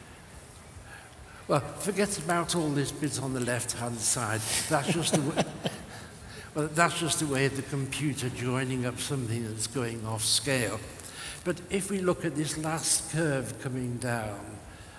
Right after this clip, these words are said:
um, the frequency is coming down, and it's coming down. Oh, yes, here, it's coming down, and it's moving towards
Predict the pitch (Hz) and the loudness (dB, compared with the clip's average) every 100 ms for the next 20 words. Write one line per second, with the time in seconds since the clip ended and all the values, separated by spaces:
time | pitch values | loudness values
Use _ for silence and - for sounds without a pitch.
0 | - 113 127 131 131 135 143 123 - - | -10 -4 0 0 0 -4 -4 -6 -10 -14
1 | - - - - - - - - - - | -16 -18 -18 -18 -18 -20 -18 -14 -14 -16
2 | - - - - - - - - - 180 | -18 -18 -18 -18 -18 -18 -18 -18 -10 -6
3 | - 180 170 156 143 165 143 - 160 147 | -2 0 0 -2 0 0 0 -2 -2 0
4 | 139 127 123 113 117 120 123 120 110 - | -2 0 2 2 0 -2 -6 -6 -10 -12
5 | - - - - - - 127 135 139 135 | -14 -14 -16 -16 -14 -2 0 2 0 0
6 | 135 131 - - - - - - - - | -6 -10 -12 -14 -16 -18 -20 -20 -18 -18
7 | - - - - - - - - - - | -20 -20 -20 -20 -20 -20 -20 -16 -16 -16
8 | - - 127 - 127 120 123 - 190 151 | -18 -16 -14 -10 -8 -6 -6 2 4 4
9 | - 139 147 120 - - 196 185 135 120 | 0 -2 -2 -2 -6 -2 0 2 2 2
10 | 110 113 - - - - - - - - | 2 0 -6 -12 -14 -16 -16 -18 -18 -18
11 | - - - - 143 147 135 143 156 165 | -18 -18 -16 2 4 4 2 -2 0 0
12 | 160 170 151 143 156 147 139 139 139 - | 2 0 -2 -2 0 0 0 -2 -2 0
13 | - - | 0 0